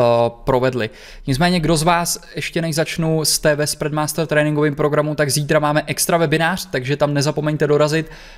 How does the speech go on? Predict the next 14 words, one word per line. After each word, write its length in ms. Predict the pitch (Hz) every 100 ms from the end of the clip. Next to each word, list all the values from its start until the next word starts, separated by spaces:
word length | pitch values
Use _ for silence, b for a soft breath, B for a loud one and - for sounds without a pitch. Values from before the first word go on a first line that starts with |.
| B
Připravte 380 | 143 151 147 147
si 120 | 165
otázky, 440 | 151 156 151 -
budu 180 | 147 143
odpovídat 440 | 139 143 143 143
na 80 | 139
vaše 240 | 139 135 143
dotazy 500 | 139 143 139 143 139
a 160 | 131 131
budu 260 | 127 131
znovu 300 | 131 135 135
sdílet, 500 | 135 139 135 135 135
eh, 500 | - - - - - - 127 123 123 123 -
to, 480 | 147 135 135 143